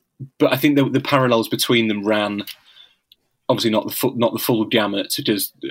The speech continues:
as Jonathan mentions, Maradona very much kept the cocaine to himself, which is part of the problem, I suppose.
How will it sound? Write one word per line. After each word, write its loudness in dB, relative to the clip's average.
as -2
Jonathan 0
mentions, -4
Maradona 2
very 2
much -2
kept 0
the -4
cocaine 0
to -2
himself, -2
which -14
is -20
part 0
of -8
the -8
problem, -2
I -4
suppose. -6